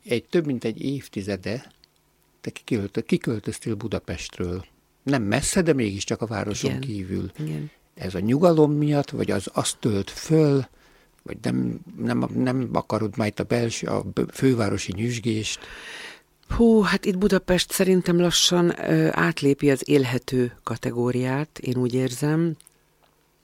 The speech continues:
Speaker 2: Én emlékszem még arra az időre, amikor, ö, nem, én már nagyon régóta élek egyébként Budapesten kívül, mert először Szentendrén éltem, vagy nyolc-kilenc évig,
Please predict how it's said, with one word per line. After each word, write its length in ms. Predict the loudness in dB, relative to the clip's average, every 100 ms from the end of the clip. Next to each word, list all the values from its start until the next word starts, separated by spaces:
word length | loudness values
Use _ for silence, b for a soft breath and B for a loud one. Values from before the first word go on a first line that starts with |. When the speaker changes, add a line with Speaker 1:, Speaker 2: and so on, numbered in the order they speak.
| -20 0
Speaker 2:
Én 140 | 2
emlékszem 560 | 4 4 4 2 -2 2
még 220 | 2 2
arra 220 | 0 2
az 140 | 0 0
időre, 380 | 2 2 4
amikor, 440 | 2 0 -2 -2 0
ö, 160 | 0 -2 B B B B B B _ _ _ _ _
nem, 280 | 2 4 4
én 80 | 4
már 100 | 4
nagyon 200 | 2 2
régóta 400 | 0 -4 -4 -2
élek 300 | 0 -2 -6
egyébként 460 | -4 -6 -4 -6
Budapesten 560 | -2 -2 -2 -4 -2 -4
kívül, 500 | -2 -2 -2 -2 -4 -6 _ _ _ -4
mert 300 | 2 2 4
először 360 | 4 4 2
Szentendrén 640 | 2 0 2 0 0 0 0
éltem, 420 | -2 0 -2 0
vagy 140 | -2
nyolc-kilenc 720 | 0 2 0 -2 -4 -4 -2
évig, 380 | -2 0 -2 -4